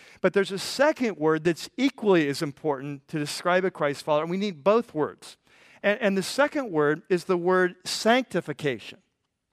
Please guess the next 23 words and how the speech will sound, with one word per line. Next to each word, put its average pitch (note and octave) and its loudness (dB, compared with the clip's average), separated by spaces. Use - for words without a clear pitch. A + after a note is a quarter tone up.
And F#3+ 2
of G3+ 2
course, G#3+ 4
we A#3 0
saw E3 2
this G#3 -2
in F#3+ 0
that G3+ 2
verse, E3 2
First E3+ -2
Corinthians F3+ -4
six, - -2
"You D3+ -2
were C#3+ 2
washed, G#3 4
you F#3 -2
were F3+ 4
sanctified," C#3+ 0
right? D#3+ -2
So, G#3+ 0
so G3 2
sanctify, G#3 0
uh, E3+ 4